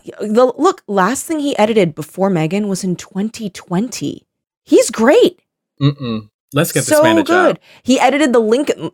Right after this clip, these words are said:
Speaker 1: Lincoln Lawyer in twenty eleven.
Speaker 2: <laughs> Okay, we need to get this man a job.
Speaker 1: And Underworld Awakening in twenty twelve. This guy's such a good
Speaker 2: Lincoln,
Speaker 1: editor. It was
Speaker 2: Lincoln.
Speaker 1: so funny.
Speaker 2: He was so good.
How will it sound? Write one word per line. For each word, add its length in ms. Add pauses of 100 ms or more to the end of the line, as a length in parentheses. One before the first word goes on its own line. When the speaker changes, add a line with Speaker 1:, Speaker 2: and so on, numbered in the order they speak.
Speaker 1:
Lincoln 400
Lawyer 300
in 100
twenty 280
eleven. 560 (240)
Speaker 2:
<laughs> 60 (340)
Okay, 300
we 220
need 160
to 60
get 160
this 140
man 120
a 40
job. 140 (140)
Speaker 1:
And 140
Underworld 680
Awakening 580
in 100
twenty 240
twelve. 340
This 260
guy's 260
such 180
a 60
good 180
Speaker 2:
Lincoln, 80
Speaker 1:
editor. 200
It 60
was 160
Speaker 2:
Lincoln. 140
Speaker 1:
so 260
funny. 440
Speaker 2:
He 60
was 180
so 380
good. 840